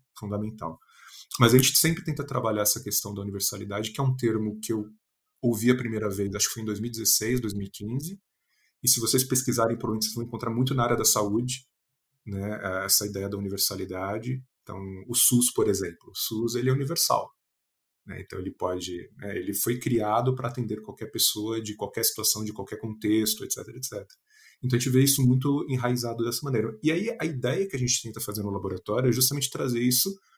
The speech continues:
pro processo de construção de marca, pra estruturação de uma gestão,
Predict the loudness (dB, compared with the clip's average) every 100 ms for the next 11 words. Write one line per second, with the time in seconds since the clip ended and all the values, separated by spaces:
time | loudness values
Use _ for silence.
0 | _ 4 4 6 2 2 2 0 -2 -6
1 | _ _ -8 0 0 0 -2 0 0 0
2 | 0 0 -2 -6 -12 _ _ -2 4 4
3 | 4 2 2 2 2 2 2 2 2 0
4 | 0 0 0 -2 -6